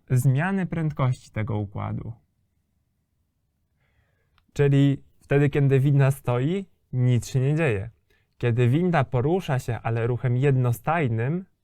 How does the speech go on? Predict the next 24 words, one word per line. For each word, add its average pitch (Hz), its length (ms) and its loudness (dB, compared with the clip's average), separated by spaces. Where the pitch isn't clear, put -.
też 123 280 -2
nic 147 240 0
się 127 100 -4
nie 123 180 -2
dzieje. 147 380 -4
Wtedy, 196 360 -2
kiedy 113 420 0
zmienia 156 500 -2
prędkość, - 720 -6
wtedy 143 480 -2
coś 113 180 -6
się 117 220 -4
dzieje. 104 380 -6
Wtedy 202 300 -6
pojawia 135 420 0
się 123 140 -6
siła 160 260 -2
bezwładności. 123 880 -4
I 143 80 -4
teraz 131 300 0
dokładniej, 117 580 0
o 147 140 -2
co 143 120 -4
chodzi? 110 420 -6